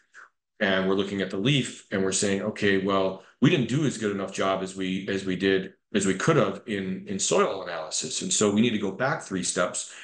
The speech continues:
and we need to, to, to get back on track." And so throughout this process, um, we're running things rep-, and a replicable way in the lab, why not develop a replicable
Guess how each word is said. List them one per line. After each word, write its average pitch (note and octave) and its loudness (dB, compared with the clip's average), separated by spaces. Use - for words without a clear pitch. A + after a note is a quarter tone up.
and G2 6
we G2 8
need G2+ 2
to, G2 -4
to, F#2 -2
to - -2
get G2 0
back F#2 2
on F2 -4
track." G2+ -2
And G2+ -4
so A2+ 2
throughout G3+ 6
this D3 -2
process, F#2+ -2
um, G2+ 2
we're A2+ 6
running A#2+ 4
things A#2 -2
rep-, G#2+ -6
and G#2 2
a F#2 2
replicable G#2 2
way A2 0
in G2 -6
the F2+ -10
lab, C#3+ -2
why G#2 2
not - 2
develop G2+ -2
a - -2
replicable G2 0